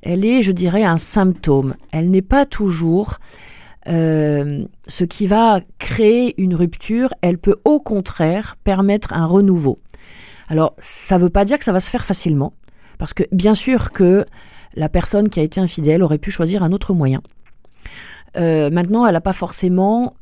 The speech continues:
euh, fait exprès que ce soit celui-là. Euh, je ne la déresponsabilise pas,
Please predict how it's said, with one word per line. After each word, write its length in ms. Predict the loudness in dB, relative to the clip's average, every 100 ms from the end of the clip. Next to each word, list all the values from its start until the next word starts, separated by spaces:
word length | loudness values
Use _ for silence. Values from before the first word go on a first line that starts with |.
| -4
euh, 640 | -2 0 -2 -2 -6 -8 -12
fait 280 | -8 -6 0
exprès 760 | 0 0 -4 0 2 2 0 -8
que 120 | -10
ce 140 | -8 -6
soit 200 | -4 -4
celui-là. 560 | -2 -2 4 4 2 -4 -20 -20 -20 -20 -20 -20 -20 -20 -6
Euh, 500 | -2 0 0 -2 -4 -8 -12 -12
je 160 | -2
ne 120 | 0 4
la 120 | 2
déresponsabilise 960 | 4 4 2 -2 -6 -2 -2 -2 -6
pas, 220 | -4 -4